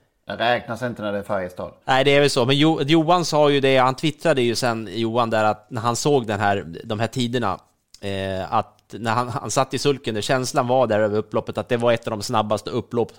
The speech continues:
Speaker 2: han hade åkt. Och som hästen såg ut och sett ut, fanta-, alltså han har sett så fin ut i år, så blev man ju lite besviken här i somras när han bara skrynklade ihop sig från spets och var liksom, mm, sådär.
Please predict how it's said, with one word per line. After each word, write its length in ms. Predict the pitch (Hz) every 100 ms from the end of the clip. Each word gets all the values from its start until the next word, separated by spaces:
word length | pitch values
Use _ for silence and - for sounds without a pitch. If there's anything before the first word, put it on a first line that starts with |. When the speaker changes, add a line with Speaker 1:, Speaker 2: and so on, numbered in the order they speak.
| _
Speaker 2:
han 180 | 117
hade 140 | 110 113
åkt. 520 | 123 135 - - - _ _
Och 160 | 135 135
som 120 | 151
hästen 380 | 151 156 - 156
såg 180 | 175 160
ut 320 | 170 139 -
och 140 | 135
sett 320 | - 160 -
ut, 180 | 143 113
fanta-, 300 | 156 147 190
alltså 180 | - 156
han 60 | 165
har 60 |
sett 180 | 175 180
så 100 | 208
fin 360 | 175 190 220 165
ut 200 | 139 -
i 40 |
år, 220 | 143 139
så 160 | 131 143
blev 200 | 156 180
man 100 | 196
ju 140 | 185
lite 200 | 175 156
besviken 580 | 156 147 156 156 139 135
här 140 | 131 123
i 60 |
somras 500 | 120 131 120 127 117
när 60 | 113
han 100 | 117
bara 120 | 113
skrynklade 460 | - - 123 113 117
ihop 280 | 117 120 -
sig 120 | 113
från 140 | 117
spets 440 | 110 - 107 - -
och 60 |
var 200 | 135 147
liksom, 240 | 143 - 160 _ _ 214
mm, 160 | 190
sådär. 460 | - 143 135 104